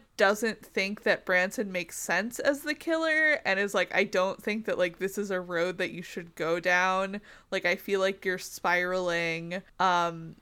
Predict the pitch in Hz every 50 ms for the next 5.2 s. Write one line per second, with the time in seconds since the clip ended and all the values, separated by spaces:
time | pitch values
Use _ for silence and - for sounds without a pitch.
0 | _ - - 196 190 175 202 190 202 - 208 214 202 180 - 214 196 214 208 208
1 | 208 190 - 226 220 - 285 330 240 - 233 196 - - 202 196 196 202 190 180
2 | 175 165 165 160 160 - - - - - 175 160 165 165 160 160 165 170 - -
3 | - 180 180 190 190 - - - 214 202 196 185 185 185 185 175 165 165 175 -
4 | 175 170 - 175 165 - 175 165 - - 170 156 160 - - - - - - 156
5 | 156 - -